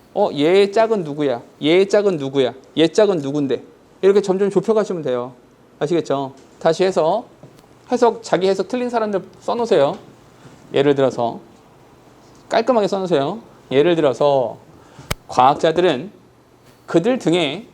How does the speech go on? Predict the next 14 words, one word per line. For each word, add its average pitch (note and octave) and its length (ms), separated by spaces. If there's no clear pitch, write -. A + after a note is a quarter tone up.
테이프가 A#3+ 760
붙여져 A#3 800
있는 G3+ 540
두꺼비가 D3+ 600
그것을 A3+ 360
떼어내기 C4 480
위해 E3+ 400
그들의 F#3+ 480
오른쪽 G3+ 800
앞발을 D3+ 840
보통 F#3+ 480
사용한다는 A3 640
것을 D#3 480
알아냈습니다. B2 720